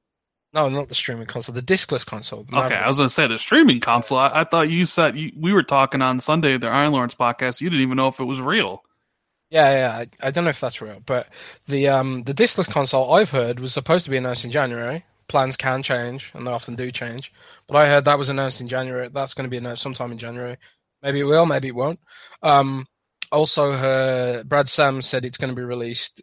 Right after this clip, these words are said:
Speaker 1: quarter one or quarter two, if it gets released. But again, plans can change, and it does seem like, it does seem like a weird console to me. Like, it almost feels like they're just testing to see how well it will do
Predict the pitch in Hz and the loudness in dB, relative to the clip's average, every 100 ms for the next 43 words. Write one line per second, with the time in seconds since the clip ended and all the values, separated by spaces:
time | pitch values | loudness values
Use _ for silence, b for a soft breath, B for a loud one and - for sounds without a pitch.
0 | - - 131 117 127 120 - 120 110 120 | -20 -8 -6 -4 -6 -6 -8 -10 -8 -8
1 | 165 214 _ _ _ _ _ _ 120 127 | -8 -10 _ _ _ _ _ _ -14 -8
2 | 117 123 - 131 143 180 - - _ _ | -4 -4 -4 -4 -4 -4 -8 -14 _ _
3 | _ _ _ _ 143 135 139 180 - 156 | _ _ _ _ -2 0 2 0 2 2
4 | 151 - 139 135 127 123 160 151 147 143 | 2 0 -2 -2 -2 -2 -4 -4 -4 0
5 | 175 170 156 147 139 131 - - - _ | 0 2 0 2 0 -2 -8 -16 -18 _
6 | - 214 - - 175 175 147 135 123 131 | 0 0 0 0 0 2 2 0 -2 -2
7 | 131 117 135 120 117 113 110 110 117 _ | -2 -4 -6 -6 -8 -10 -14 -14 -18 _
8 | _ _ _ _ _ _ - 127 123 - | _ _ _ _ _ _ -2 0 0 -6
9 | - _ _ _ 160 170 202 185 - 170 | -18 _ _ _ 2 4 4 4 2 2
10 | 156 147 143 139 131 - 135 143 135 143 | 2 2 2 4 0 -6 -2 -2 0 -2
11 | - - - 156 - 143 135 131 - 139 | -4 -4 0 0 -2 -6 -6 -8 -6 -4
12 | 131 127 123 117 _ _ _ _ _ _ | -2 -4 -6 -10 _ _ _ _ _ _
13 | _ _ _ - 151 139 139 131 120 117 | _ _ _ 0 4 4 4 0 -4 -6
14 | 120 131 143 151 160 196 | -4 -4 -4 -4 -2 -2